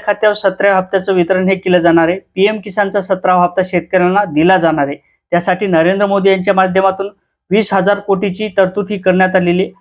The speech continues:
आणि ती निधी आता शेतकऱ्यांना दिली जाणार आहे. त्यासाठी तारीख सुद्धा फिक्स झालेली आहे. परंतु बऱ्याच शेतकऱ्यांचे प्रॉब्लेम आहेत, त्या शेतकऱ्यांच्या खात्यावर अद्याप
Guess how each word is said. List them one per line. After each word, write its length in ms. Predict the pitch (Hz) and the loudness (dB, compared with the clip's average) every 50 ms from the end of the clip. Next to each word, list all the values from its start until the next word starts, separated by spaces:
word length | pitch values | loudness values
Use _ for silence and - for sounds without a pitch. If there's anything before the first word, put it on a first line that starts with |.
| _ _ _ | _ _ _
आणि 180 | - 175 185 202 | -2 0 0 0
ती 340 | 190 208 226 233 247 269 - _ _ _ _ _ - | 0 0 -2 -2 -2 -4 -8 _ _ _ _ _ 0
निधी 240 | 175 190 196 220 214 | 0 2 4 4 2
आता 160 | 214 214 214 190 | 2 2 -2 -4
शेतकऱ्यांना 580 | - - 190 180 185 - 196 190 190 196 202 | -2 -2 -2 -2 -2 -2 -2 -2 -2 -2 -2
दिली 280 | 190 165 165 165 170 151 | -2 0 2 2 2 2
जाणार 240 | 143 143 139 135 131 | 2 0 -2 -2 -4
आहे. 80 | 139 170 - - | -8 -10 -6 -4
त्यासाठी 340 | 156 156 156 196 180 190 185 | -4 -2 -2 -2 0 0 0
तारीख 320 | 185 - 165 165 180 190 | 0 0 0 0 -2 -2
सुद्धा 240 | - 202 185 190 185 | -4 -2 -2 -2 -2
फिक्स 240 | 185 202 180 165 156 | -2 -4 -6 -2 0
झालेली 300 | 170 175 170 165 165 175 | 0 2 2 2 0 -2
आहे. 80 | - - _ _ _ _ _ _ _ - | -4 -6 _ _ _ _ _ _ _ 0
परंतु 280 | 190 220 226 220 269 | 0 0 2 0 0
बऱ्याच 440 | 202 156 143 165 175 196 233 240 233 | -2 0 0 0 2 2 2 0 0
शेतकऱ्यांचे 460 | 262 240 240 - 226 220 214 - 190 | -2 -4 -2 -2 -4 -4 -4 -4 -4
प्रॉब्लेम 520 | - - 202 196 196 190 185 196 190 190 190 | -2 0 2 2 2 2 2 0 0 0 -2
आहेत, 120 | 190 190 | -2 -4
त्या 160 | 190 - 196 185 | -2 -4 -4 -2
शेतकऱ्यांच्या 500 | 190 190 180 180 - 190 185 180 190 185 - | -2 -2 -4 -2 0 -2 0 0 -2 -2 -2
खात्यावर 300 | 180 175 - 185 180 170 | -2 -2 2 2 2 2
अद्याप 360 | 151 151 151 185 180 180 | 2 2 0 0 0 0